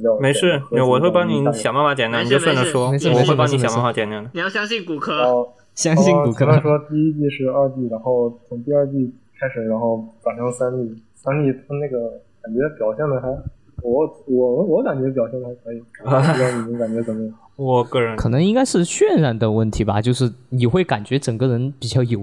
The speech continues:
Speaker 4: 腻。
Speaker 2: <laughs> 我是觉得那个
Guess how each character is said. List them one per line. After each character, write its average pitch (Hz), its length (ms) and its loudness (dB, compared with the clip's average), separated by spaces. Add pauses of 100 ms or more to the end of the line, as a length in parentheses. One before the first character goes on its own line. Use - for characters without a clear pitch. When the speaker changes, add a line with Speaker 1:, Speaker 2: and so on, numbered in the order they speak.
Speaker 4:
腻。 151 220 6 (200)
Speaker 2:
<laughs> 127 160 4
我 127 300 2
是 151 180 -2
觉 131 200 0
得 139 220 4
那 131 240 0
个 101 800 -4